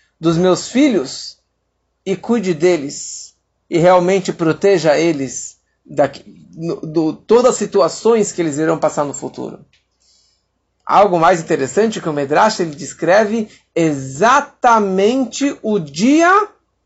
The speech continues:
do mês, qual mês, e o ano também no qual esses filhos eles foram nascendo. Olha só, incrível a exatidão e a precisão que a Torá nos descreve,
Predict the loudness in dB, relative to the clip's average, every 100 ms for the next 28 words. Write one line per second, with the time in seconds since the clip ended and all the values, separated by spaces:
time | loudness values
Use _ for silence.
0 | _ _ _ _ -4 0 4 4 2 -2
1 | -8 -6 4 6 6 6 4 4 2 -4
2 | -12 -20 _ _ _ _ _ 0 4 6
3 | 4 4 0 0 2 2 0 -6 _ -8
4 | -6 -2 2 6 6 4 -2 -4 -10 -12
5 | -20 -8 -4 -2 -2 -2 -6 -2 0 0
6 | -2 -4 -4 -6 -6 -14 -20 _ _ _
7 | _ _ -8 -6 -4 -4 -6 -6 -4 0
8 | 0 2 2 2 2 0 -2 -6 2 4
9 | 4 2 -8 _ 0 2 2 0 0 0
10 | -2 2 2 2 -2 2 2 2 0 -4
11 | -10 -4 2 2 0 -10